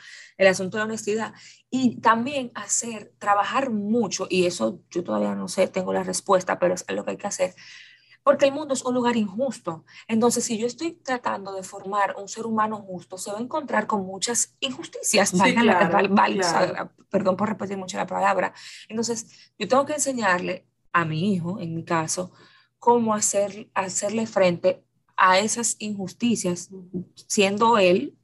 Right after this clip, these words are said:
Speaker 1: o sea, comportándose él como una persona justa,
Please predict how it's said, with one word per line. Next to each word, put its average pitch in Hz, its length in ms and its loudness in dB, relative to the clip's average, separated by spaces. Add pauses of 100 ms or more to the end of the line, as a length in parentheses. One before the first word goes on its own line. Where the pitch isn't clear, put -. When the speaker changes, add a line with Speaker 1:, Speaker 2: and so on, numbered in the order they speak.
(360)
Speaker 1:
o - 200 -16
sea, 190 160 0
comportándose 190 640 0
él 185 80 2
como 175 220 -2
una 185 160 -2
persona 180 380 -4
justa, 185 480 -10